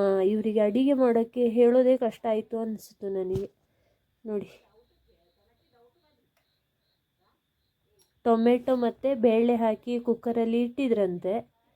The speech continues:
ಅದು ಮುಚ್ಚಳ ಸರಿ ಹಾಕಿದಾರಾ ಇಲ್ಲ ವಿಷಲ್ ಅದ್ರದ್ದು ಪ್ರಾಬ್ಲಮ್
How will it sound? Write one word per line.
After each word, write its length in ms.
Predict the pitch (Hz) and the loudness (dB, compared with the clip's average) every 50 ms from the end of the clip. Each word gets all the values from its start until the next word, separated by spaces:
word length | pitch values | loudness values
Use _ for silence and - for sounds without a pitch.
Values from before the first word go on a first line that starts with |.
| _ _ _ _ _ _ _ | _ _ _ _ _ _ _
ಅದು 320 | - 202 190 214 220 220 220 | -8 -6 -4 -2 -2 -2 -2
ಮುಚ್ಚಳ 580 | 220 214 214 214 - - - 247 247 262 285 | -2 -4 -4 -6 -6 -4 -2 0 2 2 2
ಸರಿ 300 | 269 269 294 269 254 269 | 0 0 0 0 0 0
ಹಾಕಿದಾರಾ 840 | 247 254 262 262 254 254 - 262 254 240 247 247 240 240 240 247 247 | 0 0 0 0 -2 -2 -2 -2 0 2 2 2 2 0 0 0 2
ಇಲ್ಲ 260 | 247 233 220 220 214 214 214 214 202 196 190 | 0 0 0 0 0 0 0 -2 -2 -4 -6
ವಿಷಲ್ 600 | 202 208 202 - - - 233 254 262 262 254 254 269 269 269 262 262 262 247 - | -6 -6 -8 -10 -10 -4 0 2 2 2 2 2 0 0 0 0 0 0 -2 -2
ಅದ್ರದ್ದು 480 | - 185 196 190 226 247 269 233 285 269 | -2 -4 -2 0 2 2 2 2 -2 -4
ಪ್ರಾಬ್ಲಮ್ 680 | - - 226 226 220 226 233 220 240 240 233 233 233 | -4 0 2 4 4 4 2 2 0 0 0 0 0